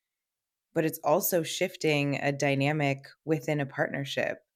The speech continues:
And that's, that's huge. That's not just a single entity. That's two things, you know? And I know that it was challenging for me.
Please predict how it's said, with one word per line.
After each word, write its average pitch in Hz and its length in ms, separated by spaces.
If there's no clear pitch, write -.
And 151 160
that's, - 500
that's 156 220
huge. 147 360
That's 139 280
not - 240
just - 460
a 143 100
single 143 360
entity. 143 340
That's 131 300
two - 560
things, 151 420
you 147 120
know? 143 240
And 139 320
I 156 120
know 151 160
that 147 140
it - 80
was 139 160
challenging 143 540
for 139 160
me. 147 500